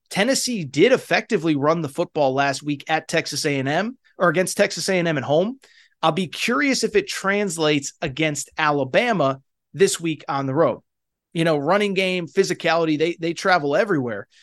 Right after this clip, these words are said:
but it is a different deal against Alabama on the road. And Alabama, I'll just say this, as far as picks are concerned,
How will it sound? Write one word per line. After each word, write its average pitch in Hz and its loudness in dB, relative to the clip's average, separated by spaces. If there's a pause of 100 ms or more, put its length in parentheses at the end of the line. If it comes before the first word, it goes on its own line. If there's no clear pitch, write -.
(240)
but 165 2
it 170 2
is 208 6
a 214 -2
different 185 -2
deal 165 4
against 143 -4
Alabama 143 2
on 135 -6
the 120 -6
road. 175 4 (1000)
And 147 -4
Alabama, 175 4
I'll 156 0
just 156 -6
say 147 0
this, 131 -2
as 131 -6
far 180 4
as 165 0
picks - -6
are 190 -6
concerned, 196 -2